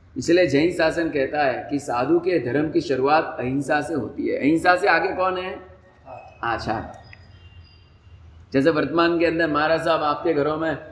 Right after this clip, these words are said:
मतलब कि गर्म पानी होता तो नीचे रसोड़ा चलता, तो गर्म पानी महाराज साहब के लिए होता तो पानी की हिंसा होती है ना, वायु का, अग्नि की हिंसा होती है ना, बरोबर है? लेकिन चारित्र की रक्षा के लिए और घर में लोग पानी पीना बंद कर दिए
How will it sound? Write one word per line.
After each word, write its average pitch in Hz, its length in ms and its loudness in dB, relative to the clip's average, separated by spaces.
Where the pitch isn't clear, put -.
मतलब 135 280 -2
कि 151 80 0
गर्म 143 300 2
पानी 156 260 2
होता 147 280 2
तो 151 100 0
नीचे 151 240 -2
रसोड़ा 151 340 0
चलता, 131 260 -4
तो 123 80 -6
गर्म 151 280 2
पानी 160 200 2
महाराज 147 240 0
साहब 156 160 2
के 156 160 -2
लिए 151 160 0
होता 139 300 0
तो 131 120 0
पानी 139 340 0
की 156 140 0
हिंसा 139 300 0
होती 147 280 -2
है 170 100 4
ना, 139 440 -2
वायु 143 220 6
का, 156 80 2
अग्नि 156 360 2
की 165 60 0
हिंसा 156 220 0
होती 143 280 2
है 139 100 2
ना, 117 320 -8
बरोबर 135 280 4
है? - 460 -4
लेकिन 135 600 0
चारित्र 170 420 2
की 170 140 0
रक्षा 160 340 2
के 165 180 2
लिए 147 500 0
और 139 140 2
घर 127 240 0
में 165 200 2
लोग 165 320 4
पानी 151 260 2
पीना 165 300 -2
बंद 170 380 -2
कर 151 140 0
दिए 151 580 2